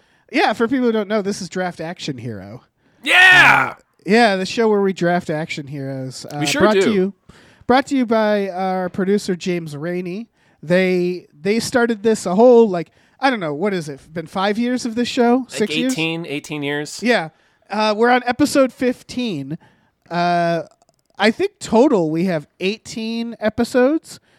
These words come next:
Speaker 1: So
Speaker 2: Oh.
Speaker 1: three more episodes of this. Uh, until
Speaker 2: Oh,
Speaker 1: that's it.
Speaker 2: man.
Speaker 1: That's curtains.
Speaker 2: Coming to the
Speaker 1: We
Speaker 2: end
Speaker 1: should
Speaker 2: of, of Draft Action Hero.
Speaker 1: Yeah, I wonder if there's anything special we should do for the
Speaker 2: I don't
Speaker 1: last
Speaker 2: know.
Speaker 1: episode.
Speaker 2: We'll figure it out.
Speaker 1: Yeah.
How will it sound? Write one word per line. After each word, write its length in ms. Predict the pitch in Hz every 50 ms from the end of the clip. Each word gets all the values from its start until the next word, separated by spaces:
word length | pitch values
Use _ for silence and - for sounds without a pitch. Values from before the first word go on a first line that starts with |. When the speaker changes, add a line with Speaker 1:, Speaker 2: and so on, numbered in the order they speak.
| _ _
Speaker 1:
So 180 | - - 226 202
Speaker 2:
Oh. 140 | - 117 147
Speaker 1:
three 240 | - 214 240 277 311
more 680 | 294 277 269 262 254 254 240 233 - - - - - 69
episodes 720 | - 214 - - 214 - - 175 147 131 127 120 - -
of 120 | 151 131 -
this. 400 | 127 - - - - - - - _ _ _ _ _ _ _ _ _ _ _ _ _ _ -
Uh, 260 | 160 156 156 156 156 156 165
until 360 | 170 175 170 - 208 196 190
Speaker 2:
Oh, 20 |
Speaker 1:
that's 280 | 180 185 180 202 - 90
it. 120 | 214 277
Speaker 2:
man. 100 | - 117
Speaker 1:
That's 180 | 175 180 175 -
curtains. 680 | - - 226 247 294 226 160 143 131 131 131 - - -
Speaker 2:
Coming 240 | - - 117 117 120
to 60 | 117
the 100 | 107 107 98
Speaker 1:
We 80 | 98
Speaker 2:
end 80 | 110 139
Speaker 1:
should 180 | 160 208 202 180
Speaker 2:
of, 60 | - - _ -
of 140 | 90 87
Draft 340 | - - 104 101 110 - -
Action 360 | - 98 139 160 - - 87 82
Hero. 360 | 85 82 78 76 76 - - _ _ -
Speaker 1:
Yeah, 360 | 175 208 240 262 262 240 214
I 80 | 208 214
wonder 200 | 226 247 254 262
if 100 | 254 -
there's 160 | 269 233 208
anything 280 | 226 220 220 208 220 180
special 460 | - - - 196 190 208 - 196 170
we 100 | 156 147
should 200 | 139 - 156 147
do 280 | 160 151 147 143 143 143
for 180 | - - 160
the 120 | 147 151 143
Speaker 2:
I 40 |
don't 200 | 147 147 147 143
Speaker 1:
last 100 | - -
Speaker 2:
know. 80 | - -
Speaker 1:
episode. 500 | - - 139 - - 147 135 127 131 127 _
Speaker 2:
We'll 120 | 220 269 302
figure 360 | - 392 349 - - 120 107
it 80 | 98 85
out. 320 | 78 78 80 - - - _ _ _ _ _ _ _ -
Speaker 1:
Yeah. 480 | 202 247 277 262 220 180 151 135 123